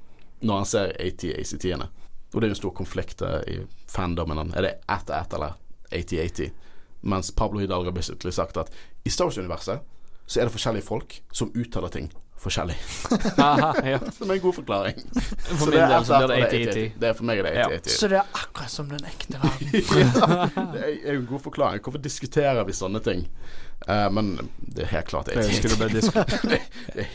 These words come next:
Speaker 1: helt klart
Speaker 2: Jeg husker Mark Hamill fikk spørsmål i et intervju om at, eh,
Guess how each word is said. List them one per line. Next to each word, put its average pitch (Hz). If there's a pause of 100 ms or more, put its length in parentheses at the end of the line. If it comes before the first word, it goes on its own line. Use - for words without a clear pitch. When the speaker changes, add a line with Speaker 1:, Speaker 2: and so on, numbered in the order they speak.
Speaker 1:
helt 117
klart 92
Speaker 2:
Jeg 120
husker 120
Mark 113
Hamill 110
fikk 104
spørsmål 110
i -
et 104
intervju 101
om 98
at, -
eh, 98